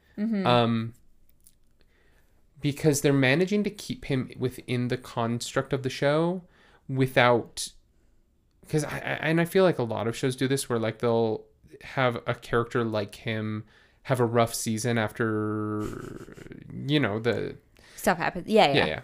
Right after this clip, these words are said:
Speaker 2: yeah. Um, he sexually assaults a woman at the beginning of season one,
Speaker 1: Mm-hmm.
Speaker 2: um, which I, you know, is
Speaker 1: It's
Speaker 2: not a
Speaker 1: not really
Speaker 2: s-, yeah.
Speaker 1: spoiler. That's, like, right at the very beginning.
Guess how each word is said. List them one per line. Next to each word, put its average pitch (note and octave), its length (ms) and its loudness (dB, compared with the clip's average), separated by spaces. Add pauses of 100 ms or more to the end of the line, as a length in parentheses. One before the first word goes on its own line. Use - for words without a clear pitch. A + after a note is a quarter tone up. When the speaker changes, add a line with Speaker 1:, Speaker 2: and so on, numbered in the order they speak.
(140)
Speaker 2:
yeah. C#3 140 10
Um, C3 120 6
he C3 160 -4
sexually B2+ 340 2
assaults G#2+ 300 -2
a - 20 -8
woman A#2 200 -2
at A#2 60 -4
the - 40 -14
beginning G#2+ 140 -2
of G#2+ 80 -6
season G2+ 260 -6
one, F#2+ 260 -10 (120)
Speaker 1:
Mm-hmm. G#3+ 220 6
Speaker 2:
um, G#2+ 280 -2
which A#2 160 -4
I, A#2+ 220 4
you F2+ 240 -6
know, B2 240 -8
is - 280 -8
Speaker 1:
It's A3 140 0
Speaker 2:
not A#3+ 80 6
a - 40 10
Speaker 1:
not D3 60 4
really G3+ 160 8
Speaker 2:
s-, G3+ 80 2
yeah. - 60 -12
Speaker 1:
spoiler. D#3 320 2
That's, D#3+ 180 -2
like, D#3+ 240 2
right D#3 340 0
at D#3 100 -4
the D#3+ 40 -10
very D3 200 -4
beginning. C#3 400 -6